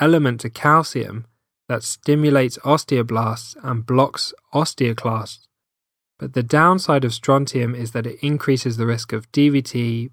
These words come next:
P E, and myocardial infarction, so its use is generally avoided, unless absolutely necessary. Another is called raloxifene, and this is used as secondary prevention only. So this is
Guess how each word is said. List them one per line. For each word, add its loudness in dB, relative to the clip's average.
P 0
E, -4
and -6
myocardial -2
infarction, -6
so -6
its -6
use 2
is -2
generally 2
avoided, -2
unless -2
absolutely -4
necessary. -2
Another 4
is 2
called 4
raloxifene, 0
and -2
this -2
is 2
used 4
as 0
secondary -2
prevention -2
only. 0
So -4
this 0
is 0